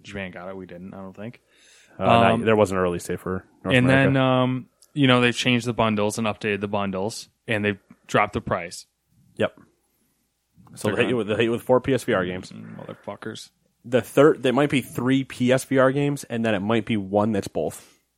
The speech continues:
Speaker 1: Hmm.
Speaker 2: They might balance it so the fourth one is a, you can use P S V R, but you can also just play, you know, the Resident Evil style.
Speaker 1: Yeah.
Speaker 2: And then the other three games might be indie style. Or not indie style, but indie,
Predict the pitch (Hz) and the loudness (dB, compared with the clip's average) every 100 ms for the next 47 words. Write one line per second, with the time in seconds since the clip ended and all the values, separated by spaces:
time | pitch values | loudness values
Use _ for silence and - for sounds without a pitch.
0 | _ _ 104 104 104 101 98 - - - | _ _ -8 -6 -4 -4 -6 -12 -20 -20
1 | - - 104 101 98 95 104 107 - 98 | -18 -8 -2 -2 -2 -2 -2 -4 -6 -6
2 | 92 - 110 - 113 107 95 101 92 - | -4 0 0 0 -2 -2 -4 -6 -6 -10
3 | 101 123 123 110 147 208 170 127 - - | -8 -4 -2 0 0 0 -2 -6 -18 -6
4 | 104 92 - 92 85 85 85 - _ _ | -4 -4 -4 -4 -2 -4 -6 -10 _ _
5 | 123 - 120 117 117 135 110 90 92 - | -4 -2 -4 0 0 0 -4 -6 -10 -8
6 | - 73 107 98 110 117 113 113 90 85 | -8 -4 -2 -2 0 -2 -2 -6 -6 -10
7 | 85 85 - _ _ _ 110 95 - - | -8 -10 -12 _ _ _ 0 0 -6 -20
8 | _ _ _ _ _ _ _ _ _ _ | _ _ _ _ _ _ _ _ _ _
9 | _ - 113 113 135 123 - 123 151 127 | _ -6 0 4 6 4 0 2 2 4
10 | 110 104 101 98 - _ - 104 104 110 | 0 0 -2 -4 -10 _ -12 -6 -2 -2
11 | 104 107 90 95 90 - 73 64 - _ | -2 -6 -6 -10 -12 -10 -12 -12 -16 _
12 | _ _ _ _ _ _ _ 110 104 113 | _ _ _ _ _ _ _ -6 -6 -4
13 | 104 110 107 101 - 95 87 95 - 113 | -6 -6 -8 -8 -2 -2 -2 -6 -6 -6
14 | 107 104 98 92 | -4 -4 -4 -8